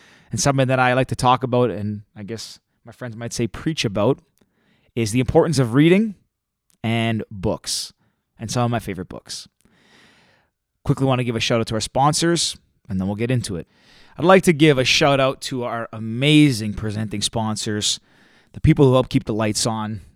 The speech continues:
and probably my favorite vodka beverage on the market right now, Cottage Springs. I cannot say enough good things about them. Um, they've been a terrific partner to the Pals.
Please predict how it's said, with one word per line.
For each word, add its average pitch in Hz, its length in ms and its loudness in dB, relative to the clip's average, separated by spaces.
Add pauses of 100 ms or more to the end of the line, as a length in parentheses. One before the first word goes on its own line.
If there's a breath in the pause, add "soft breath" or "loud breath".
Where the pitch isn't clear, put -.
(240)
and 98 380 -2 (460)
probably 135 500 0
my 117 220 0
favorite 117 680 0 (720)
vodka 117 360 0
beverage 101 320 -6
on 104 40 -6
the 98 60 -6
market 95 300 -6
right 90 180 -6
now, 90 360 -4 (180)
Cottage 110 300 -2
Springs. 85 500 -14 (1400)
I 127 120 -2
cannot 175 300 4
say 165 200 6
enough 131 440 0 (160)
good 131 240 -4
things 113 240 -8
about 127 280 -2
them. 160 280 -2 (240)
Um, 95 240 -12
they've 113 120 -6
been 143 120 4
a 139 40 0
terrific 123 500 -2
partner 113 420 -6
to - 160 -16
the 92 80 -10
Pals. 110 640 -4